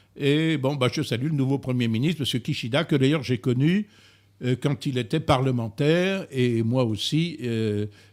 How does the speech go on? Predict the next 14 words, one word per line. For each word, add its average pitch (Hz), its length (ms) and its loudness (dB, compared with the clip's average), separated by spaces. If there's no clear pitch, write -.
euh, 104 100 -4
membre 135 300 2
de 127 80 2
la 113 140 -2
délégation 143 880 -2
du 117 160 -6
Parlement 113 360 -2
européen 110 600 -4
chargée 113 340 -6
des 117 120 -4
relations 101 360 -4
avec 107 160 -4
ce 104 120 -6
pays. 95 320 -8